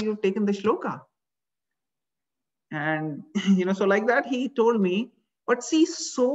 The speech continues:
long he didn't tell me and he only glorified my lecture. Even though, you know, it was just an ordinary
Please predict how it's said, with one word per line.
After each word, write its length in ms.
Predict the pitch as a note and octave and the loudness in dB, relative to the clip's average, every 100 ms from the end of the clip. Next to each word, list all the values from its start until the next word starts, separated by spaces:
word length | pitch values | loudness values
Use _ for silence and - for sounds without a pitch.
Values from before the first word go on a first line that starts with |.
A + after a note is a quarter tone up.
| F4 D#4+ | 2 2
long 680 | F3 D#3+ G3 C#4+ A3 B3+ B3 | 2 2 0 -2 -2 -4 -4
he 120 | A#3 | 0
didn't 340 | G3 B3+ D#4+ | 2 2 2
tell 180 | A3+ A3+ | 0 2
me 220 | A#3+ D4 | 0 -2
and 80 | B3+ | 0
he 120 | B3 | 0
only 300 | A#3+ A#3 D4+ | 0 0 0
glorified 580 | G#3+ F#3+ G#3 C#4+ C#4+ B3+ | 2 4 2 2 2 4
my 360 | A#3 G#3 A3+ C#4+ | 2 2 0 -4
lecture. 420 | G#3 D#3 - D3+ - _ _ _ _ _ _ _ _ _ _ _ _ - - | -2 -2 -2 -10 -12 _ _ _ _ _ _ _ _ _ _ _ _ -12 -2
Even 320 | A#3 C#4+ C#4 | 0 2 4
though, 360 | A#3 B3+ C4+ - - _ _ _ - | 6 6 2 -2 -20 _ _ _ -2
you 160 | F#3+ F3 | 2 4
know, 80 | |
it 160 | G#3 A3+ | 2 2
was 180 | G#3+ G#3+ | 2 2
just 220 | G3 G3 | 2 0
an 100 | G#3+ | 0
ordinary 600 | F#3 F3+ F#3 F#3+ G3 - | 2 2 4 2 2 -2